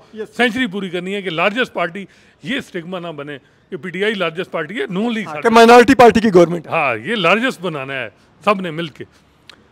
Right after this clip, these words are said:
Speaker 2: तो
Speaker 1: इंशाल्लाह, इंशाल्लाह।
Speaker 2: अ, वो फिर ये होता है कि जी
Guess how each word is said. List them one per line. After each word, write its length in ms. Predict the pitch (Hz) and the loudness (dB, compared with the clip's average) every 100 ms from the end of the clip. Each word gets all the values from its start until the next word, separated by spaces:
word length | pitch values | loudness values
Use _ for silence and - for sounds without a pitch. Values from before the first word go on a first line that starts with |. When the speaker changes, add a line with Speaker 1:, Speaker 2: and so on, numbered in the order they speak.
| _ | _
Speaker 2:
तो 500 | 175 185 190 185 175 175 | 0 2 4 4 2 2
Speaker 1:
इंशाल्लाह, 300 | 202 175 175 | 2 0 0
इंशाल्लाह। 320 | 156 180 180 | -8 -12 -14
Speaker 2:
अ, 120 | 151 | -6
वो 260 | 240 294 302 | -2 0 0
फिर 180 | 262 233 | -2 -2
ये 140 | 226 | -2
होता 260 | 220 185 185 | -2 -2 -2
है 140 | 185 | -4
कि 120 | 180 | -6
जी 320 | 180 185 170 | -8 -10 -10